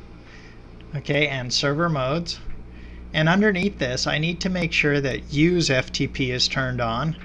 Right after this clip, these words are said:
as well as, uh, if I wanna see, uh, some of the web reports and web pages, I turn Use Web on. Okay, so now I'm gonna escape out of there. Uh, next thing I'm gonna go down to is F T P client.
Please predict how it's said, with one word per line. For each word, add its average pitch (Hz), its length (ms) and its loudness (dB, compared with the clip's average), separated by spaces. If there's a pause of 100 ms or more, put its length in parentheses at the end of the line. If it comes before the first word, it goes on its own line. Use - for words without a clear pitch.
(400)
as 135 200 0
well 143 300 6
as, 135 380 4
uh, 127 220 2
if 127 120 -4
I 139 80 6
wanna 139 300 2
see, 135 480 2
uh, 127 360 -2
some 143 220 -2
of 127 60 -4
the 127 80 0
web 160 240 4
reports 135 560 -2 (760)
and 131 420 0
web 156 240 4
pages, 139 520 0
I 135 520 -2
turn 131 460 -4 (240)
Use 156 400 2
Web 131 240 -4
on. 127 280 -6 (460)
Okay, - 340 -2 (320)
so - 180 -6
now 131 160 -2
I'm 135 100 -2
gonna 139 140 -2
escape 135 420 -2
out 135 140 -2
of 151 60 -6
there. 165 260 -2 (2500)
Uh, 131 220 -2
next 165 240 0
thing 190 140 0
I'm 175 120 -2
gonna 156 160 4
go 139 140 4
down 135 280 0
to 156 220 2
is 127 140 -4
F 131 180 -6
T 135 160 -4
P 131 160 -2
client. 170 480 -2